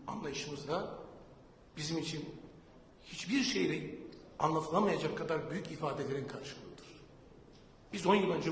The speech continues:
bunların hiçbirisini hayal edemezdik. Biz on yıl önce Avaşin Basyan'da, Hakuk'ta, o bölgenin tamamında biz Suriye'nin içerisinde zulüm gören insanlara el uzatabileceğimizi hayal edemezdik. Şartelimizi indirmeye çalıştıkları günleri iyi hatırlayın.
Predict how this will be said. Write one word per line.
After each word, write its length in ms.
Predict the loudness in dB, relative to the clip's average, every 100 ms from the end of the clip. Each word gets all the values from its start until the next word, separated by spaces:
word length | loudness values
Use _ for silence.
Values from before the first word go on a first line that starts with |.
| 0
bunların 180 | 0 0
hiçbirisini 460 | -2 -4 -4 -2
hayal 180 | 0 0
edemezdik. 480 | -2 -4 -4 -8 -12 -16 -16 -6
Biz 120 | 2
on 100 | 6
yıl 160 | 8 8
önce 320 | 6 6 2 0 -4 0
Avaşin 420 | 2 4 4 4
Basyan'da, 500 | 4 4 2 0 -4 -8 -4
Hakuk'ta, 500 | -2 0 0 -2 -2 -4 -10 -12 4
o 100 | 8
bölgenin 400 | 8 6 4 2
tamamında 500 | 2 6 6 6 0 -4 -8 -2
biz 500 | 4 4 4 0 -4 -8 -16 -16
Suriye'nin 460 | -10 2 8 8 8
içerisinde 760 | 6 4 4 2 0 2 2 0 -4
zulüm 320 | 2 4 6
gören 220 | 6 6
insanlara 580 | 4 2 4 4 4 2
el 320 | 6 8 8
uzatabileceğimizi 840 | 8 4 2 2 2 4 4 4 4
hayal 240 | 6 6
edemezdik. 640 | 8 6 4 0 -6 -8 -14 -16 -18 -20 -18 -18 -20 -18 -6
Şartelimizi 720 | 4 6 8 8 8 8 6
indirmeye 580 | 6 6 8 8 10 10
çalıştıkları 580 | 8 4 2 2 4 6
günleri 380 | 4 4 4
iyi 120 | 6 6
hatırlayın. 440 | 6 4 -2 -4